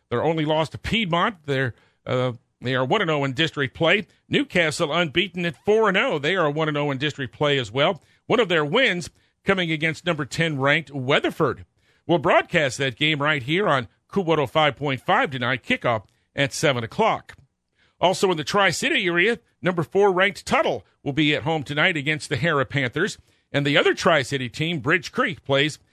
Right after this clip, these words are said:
at Bethany this evening. Other games tonight, the Anadarko Warriors have homecoming with McLeod. The Warriors coming off a win over Manford,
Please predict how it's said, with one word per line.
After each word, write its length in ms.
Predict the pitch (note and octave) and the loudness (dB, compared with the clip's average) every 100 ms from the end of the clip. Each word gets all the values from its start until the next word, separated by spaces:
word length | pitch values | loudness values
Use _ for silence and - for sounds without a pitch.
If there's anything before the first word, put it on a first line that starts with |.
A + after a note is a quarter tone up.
| _ | _
at 220 | - F#3 - | -4 -4 0
Bethany 380 | B3 - F3 | 0 0 -2
this 200 | C#3 C3 | -4 -2
evening. 380 | E3 C#3+ A#2+ E2 - _ _ _ _ _ _ _ - | -2 -2 -4 -10 -18 _ _ _ _ _ _ _ 2
Other 200 | G#3+ G#3+ | 4 4
games 300 | G#3 A3 - | 2 0 0
tonight, 380 | G3 G3+ C4 | 0 2 0
the 160 | G3+ F3+ | -2 -2
Anadarko 520 | G3+ G3+ G#3 G3+ G3 | 0 2 0 0 0
Warriors 500 | F3+ G#3 B3 D4 G3+ | 4 2 2 -2 -4
have 200 | G3 F3+ | 0 0
homecoming 680 | E3 G#3 - G3 A3 A3+ F3 | 0 -2 -2 -2 -2 -4 -2
with 260 | F#3 - | -2 -2
McLeod. 800 | E3 D#3 - F3+ G3 F3+ A3+ C4 - _ _ | -4 -6 -4 2 4 4 2 -2 -4 _ _
The 80 | A#2+ | -6
Warriors 480 | A#2 F#3+ F#3+ C3 - | 0 0 0 -2 -2
coming 260 | D3 C#3+ | -2 0
off 240 | C#3 C#3 - | 2 0 0
a 140 | C#3 | -2
win 220 | B2 D#3 | 0 0
over 200 | D#3 C3+ | 0 -2
Manford, 720 | B2 C#3 A3 D4 D#3 C#3 F3+ | 0 2 2 0 0 0 0